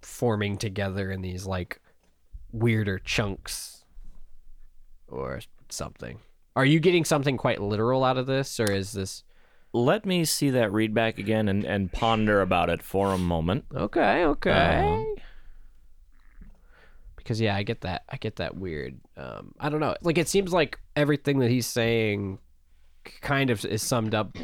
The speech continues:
Speaker 1: <clears throat> kind of sums up or, like, thematically ties what I've already seen together quite a bit. But I'm not sure.
Speaker 2: Um, I think most of it's a little abstract
Speaker 1: Yeah.
Speaker 2: and a little broad,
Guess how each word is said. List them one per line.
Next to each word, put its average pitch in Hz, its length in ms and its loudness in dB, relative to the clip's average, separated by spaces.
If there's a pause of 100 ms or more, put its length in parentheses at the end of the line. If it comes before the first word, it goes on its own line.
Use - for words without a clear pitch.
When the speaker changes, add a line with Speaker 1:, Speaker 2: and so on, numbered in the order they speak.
(180)
Speaker 1:
<clears throat> - 240 -16
kind 165 140 4
of 151 80 6
sums 131 300 4
up 120 320 2 (160)
or, 110 160 4
like, 101 180 0
thematically 113 720 0
ties 101 480 0
what 107 240 0
I've 92 140 -2
already 101 240 0
seen 101 460 -6
together 95 440 -4
quite 127 260 0
a 131 60 0
bit. 131 320 0 (1200)
But 98 100 -4
I'm 101 80 -2
not 104 240 -2
sure. 113 360 -12 (640)
Speaker 2:
Um, 185 580 4 (340)
I 123 120 4
think 185 340 0
most 135 300 2
of 135 100 0
it's - 240 0
a 98 120 4
little 104 380 4
abstract 104 800 0 (100)
Speaker 1:
Yeah. 110 180 0
Speaker 2:
and 104 120 2
a 101 40 4
little 101 260 4
broad, 107 520 4